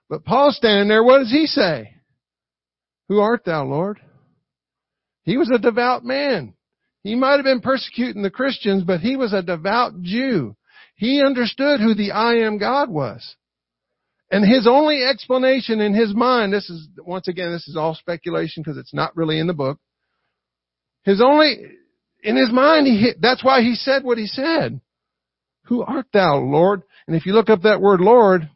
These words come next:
it means the I am. <laughs> "Who art thou?" Well, I can't see you. I know you're a spirit, but "What do you want?"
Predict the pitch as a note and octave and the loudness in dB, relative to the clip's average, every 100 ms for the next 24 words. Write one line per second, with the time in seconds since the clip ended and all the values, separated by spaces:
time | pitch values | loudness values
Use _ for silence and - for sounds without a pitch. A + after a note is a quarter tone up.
0 | - - F#3+ - _ F#3 F#3 B3+ A3 G3 | -20 -10 -10 -10 _ -8 -4 -2 0 -2
1 | - - _ _ _ _ - G3+ G3+ A3+ | -4 -20 _ _ _ _ -6 -4 -2 0
2 | D4+ A3 A2+ _ _ _ _ _ _ _ | 0 -2 -8 _ _ _ _ _ _ _
3 | _ - - - - _ _ A#3+ - _ | _ -18 -18 -20 -20 _ _ -8 -8 _
4 | - _ A#3+ B3 C#4 D#4 C4+ G#3 D3 G#2 | -20 _ -2 2 2 2 2 4 2 -2
5 | _ _ _ _ _ F#3+ A3 _ _ _ | _ _ _ _ _ -16 -16 _ _ _
6 | - - - C4 D4 - D4+ C#4+ G#3+ G#3 | -20 -14 -6 -2 -2 -2 -2 2 2 2
7 | A#3 C4+ B3 A3+ - D4+ D4 B3+ F3+ G3 | 2 2 2 0 -2 -2 2 2 2 -10
8 | - _ _ - A3 C#4+ D4 D#4 D#4+ G3+ | -12 _ _ -10 -4 -2 0 0 -2 -6